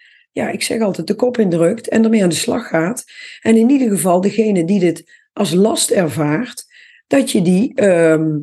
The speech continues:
ja, het gevoel geeft dat die echt gehoord wordt en dat er wat mee gedaan wordt. Nou, ik hoop dat ik, ehm, ja, wat meer inzicht heb gegeven in die psychosociale arbeidsbelasting. Want zoals ik al vertelde,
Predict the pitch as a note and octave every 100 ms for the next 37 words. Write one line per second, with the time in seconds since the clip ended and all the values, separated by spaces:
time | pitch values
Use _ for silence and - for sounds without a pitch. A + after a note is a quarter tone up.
0 | - _ - A3 - G3+ A3+ A3 C#4+ G3
1 | E3 D#3+ A#3 C4 A3+ - F#3 G3 B3 A#3
2 | F3 D#3+ - A#3+ A#3 F#3 F3+ E3 D3+ D#3+
3 | F3 E3+ D3 B2+ - _ _ _ _ -
4 | - - - - - C4+ A#3 - E3+ A#3
5 | E4 D#4+ - - F3 G#3 G3+ E3 - G3
6 | F3 E3 D3+ D3+ - - - A#3+ F3 E3+
7 | G#3+ G#3+ A#3 C#4 A3+ - D4 A#3 A3 G#3
8 | G#3 G3+ - G3+ F#3+ F#3+ G3+ F3 D3 -
9 | D4 - G#3 G3+ - G#3 F3 D#3+ G#3+ A#3
10 | A#3 F3 G3 G#3+ G#3+ - A3+ C#4 - -
11 | - - F3+ - _ - A#3 G#3+ C4+ C4
12 | A#3 G3+ E3 D#3+ - A3+ A3+ A3 A3+